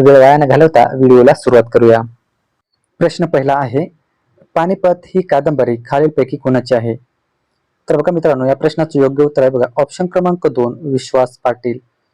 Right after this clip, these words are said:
विश्वास पाटील यांची पानिपत ही कादंबरी आहे. पुढे बघूया. प्रश्न दोन आहे, मानवी समता ही मासिक खालीलपैकी कोणी सुरू केले होते? तर बघा, मानवी समता हे जे मासिक आहे हे महर्षी कर्वे यांनी सुरू केलेले होते.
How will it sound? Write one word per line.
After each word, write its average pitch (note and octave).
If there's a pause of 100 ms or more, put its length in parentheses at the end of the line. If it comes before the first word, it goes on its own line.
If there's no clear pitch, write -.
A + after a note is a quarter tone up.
(160)
विश्वास E3
पाटील D#3+
यांची E3
पानिपत C#3+
ही D#3+
कादंबरी B2
आहे. A#2+ (960)
पुढे B2+
बघूया. B2 (1200)
प्रश्न E3+
दोन C#3+
आहे, C#3+ (580)
मानवी E3
समता E3+
ही F3
मासिक D#3
खालीलपैकी D3
कोणी C#3+
सुरू C3+
केले C3+
होते? B2+ (420)
तर F3
बघा, C#3
मानवी C3+
समता D#3+
हे D3+
जे D#3
मासिक C#3+
आहे B2+
हे C#3+ (420)
महर्षी E3
कर्वे D#3+
यांनी C#3+
सुरू C3+
केलेले B2+
होते. B2